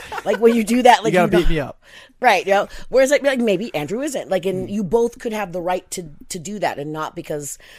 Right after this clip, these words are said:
Speaker 2: you know, I'm a woman of color and you are a white man, like, that you,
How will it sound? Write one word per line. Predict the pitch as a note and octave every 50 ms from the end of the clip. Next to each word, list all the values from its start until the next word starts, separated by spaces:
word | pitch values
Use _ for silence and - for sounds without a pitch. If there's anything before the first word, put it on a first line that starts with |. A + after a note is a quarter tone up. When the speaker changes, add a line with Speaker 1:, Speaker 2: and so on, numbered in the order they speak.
| - _ _
Speaker 2:
you | - D3
know, | D3
I'm | D3+ D3+
a | D3
woman | D3+ E3+ G3+ F#3+ F#3 F3
of | F3 E3
color | - F3 D3 D3+ D#3 D3+ C#3
and | C#3 C3 B2+
you | B2+ B2+ A#2+ B2
are | A#2+ A#2
a |
white | A2+ B2 A2+ -
man, | F3+ A#3 A3+ G#3+ G3+ F#3
like, | E3+ D3 C#3 C3 - - - - -
that | D#3+ G3
you, | F#3 F#3+ F#3+ F3